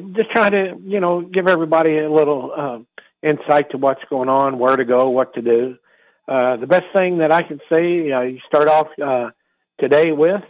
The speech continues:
uh, is that you go in and to your computer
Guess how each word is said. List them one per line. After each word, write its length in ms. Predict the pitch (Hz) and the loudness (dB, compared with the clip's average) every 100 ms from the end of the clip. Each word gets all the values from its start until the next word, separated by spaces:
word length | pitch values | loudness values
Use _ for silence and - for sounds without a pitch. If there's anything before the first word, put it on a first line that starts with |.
| - | -20
uh, 320 | - 135 127 127 | -12 -8 -6 -6
is 200 | 131 131 - | -8 -8 -2
that 160 | 156 131 - | -2 -2 -6
you 180 | 151 135 | -6 0
go 300 | 131 160 185 | 2 2 0
in 380 | 156 143 151 165 | -4 -4 -4 -6
and 420 | 131 127 123 123 - | -8 -8 -8 -10 -8
to 60 | 127 | -6
your 180 | 139 165 | -6 -6
computer 580 | 170 135 135 139 160 | -8 -2 0 0 -2